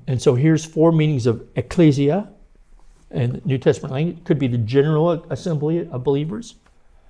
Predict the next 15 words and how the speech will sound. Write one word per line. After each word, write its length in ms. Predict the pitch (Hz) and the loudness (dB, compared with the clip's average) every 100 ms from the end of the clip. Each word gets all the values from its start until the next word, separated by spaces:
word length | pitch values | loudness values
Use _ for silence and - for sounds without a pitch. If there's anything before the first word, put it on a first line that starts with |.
| _ - - - - _ | _ -20 -20 -20 -20 _
It 260 | _ _ - | _ _ -2
could 140 | 165 | 0
be 100 | 143 | 2
a 80 | 123 | 2
local 340 | 117 135 165 | 4 2 2
Christian 380 | 120 160 - 143 | 0 -2 -2 -4
congregation. 800 | 123 143 127 120 131 - 190 208 - | -2 -2 -2 -2 -2 -2 -4 -6 -8
So 160 | - | -4
we 60 | 127 | -2
see 120 | - | 0
in 80 | 123 | 2
Revelation 460 | 135 143 131 139 - | 2 2 0 -2 -4
two 160 | 147 | -2
and 100 | 127 | -2
three, 320 | - 139 101 | -4 -4 -4